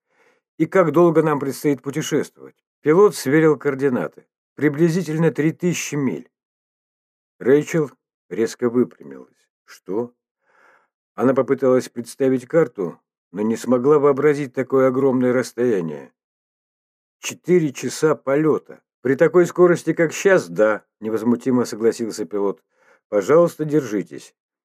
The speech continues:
Прежде чем Рэйчел смогла как-то прореагировать, крылья самолёта изменили форму.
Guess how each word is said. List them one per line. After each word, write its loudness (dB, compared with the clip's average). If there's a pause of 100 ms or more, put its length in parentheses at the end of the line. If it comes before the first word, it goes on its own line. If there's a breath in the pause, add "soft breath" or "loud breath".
(260)
Прежде 2
чем -2
Рэйчел 0
смогла 0
как-то -4
прореагировать, 2
крылья 2
самолёта 0
изменили -2
форму. -4